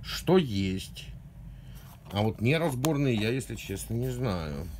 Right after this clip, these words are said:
Так что так вот. Ну, это так, в двух словах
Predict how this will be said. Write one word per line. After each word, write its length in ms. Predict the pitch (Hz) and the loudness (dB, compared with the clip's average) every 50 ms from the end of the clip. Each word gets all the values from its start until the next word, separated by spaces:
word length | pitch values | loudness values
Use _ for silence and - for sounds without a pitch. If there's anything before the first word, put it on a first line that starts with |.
| - - - - - - - - - - - - - - - - - - - - - - - - - - - - - - - - - - - - - - - | -12 -12 -14 -14 -14 -12 -14 -14 -12 -12 -12 -12 -10 -10 -12 -12 -12 -12 -14 -14 -14 -14 -14 -14 -12 -10 -10 -10 -10 -10 -12 -12 -10 -10 -8 -8 -8 -2 2
Так 220 | 117 120 117 - | 2 2 2 0
что 140 | - 170 165 | 0 -2 -2
так 360 | - - 156 120 101 92 - | 2 2 2 2 2 2 0
вот. 180 | 104 101 90 - | -4 -4 0 2
Ну, 120 | 165 160 | 2 2
это 100 | 123 - | 2 0
так, 220 | - 139 117 98 | 0 2 2 0
в 120 | 87 90 92 | 0 -2 0
двух 220 | 123 156 151 - | 0 0 0 0
словах 420 | - - 131 139 131 165 190 196 | -2 -2 -2 0 2 2 2 2